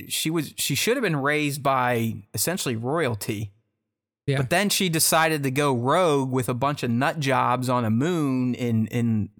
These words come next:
Speaker 1: be terrorists to their own people. Like, I, I, I tr-, I, I take every chance I can to remind people that Bo-Katan is,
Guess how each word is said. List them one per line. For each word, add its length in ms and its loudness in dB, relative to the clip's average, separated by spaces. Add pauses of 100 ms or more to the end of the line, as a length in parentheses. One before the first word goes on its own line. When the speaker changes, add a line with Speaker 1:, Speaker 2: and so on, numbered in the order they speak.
(140)
Speaker 1:
be 140 0
terrorists 800 -2
to 140 -8
their 180 -2
own 160 0
people. 560 -6 (1080)
Like, 100 -2
I, 100 2
I, 280 2
I 40 2
tr-, 200 -2
I, 160 2
I 80 0
take 240 0
every 220 0
chance 340 -2
I 60 0
can 280 -2
to 80 -2
remind 340 0
people 300 -2
that 160 -2
Bo-Katan 800 -2
is, 420 -6